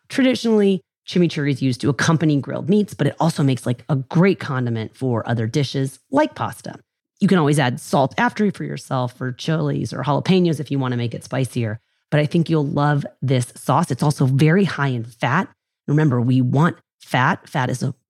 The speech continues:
very important for babies, and they're still developing brains.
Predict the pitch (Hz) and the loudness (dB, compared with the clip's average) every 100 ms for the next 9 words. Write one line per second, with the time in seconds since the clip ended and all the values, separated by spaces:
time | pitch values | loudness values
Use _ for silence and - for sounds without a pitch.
0 | _ 156 208 202 139 - 143 127 120 127 | _ 0 2 2 0 -2 -4 -6 -4 -4
1 | 113 120 127 160 - 165 117 113 - 143 | -2 -2 0 -2 -2 -4 -2 -4 -6 -2
2 | 131 135 _ - 131 110 104 98 110 117 | 0 -2 _ -6 -2 0 -2 -4 -6 -4
3 | 104 85 - - | -6 -6 -10 -20